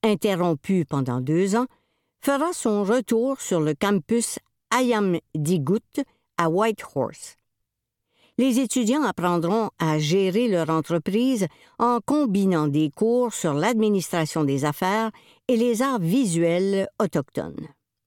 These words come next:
Selon Stephen Biggin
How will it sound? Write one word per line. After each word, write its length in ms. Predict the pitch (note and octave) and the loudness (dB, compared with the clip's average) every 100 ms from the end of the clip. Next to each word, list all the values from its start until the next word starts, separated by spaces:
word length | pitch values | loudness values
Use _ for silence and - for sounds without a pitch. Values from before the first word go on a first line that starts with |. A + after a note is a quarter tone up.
| _ _ _ _ _ - - - | _ _ _ _ _ -20 -20 -6
Selon 500 | - G#3 G3 F#3+ E3 _ - | 0 0 2 0 -2 _ -8
Stephen 760 | - - B3 G#3+ G3 E3 D3+ D3 _ - | -6 -2 -2 0 0 2 2 -2 _ -8
Biggin 580 | D3+ G3 B3 F#3 E3 D3 | -2 0 2 2 2 2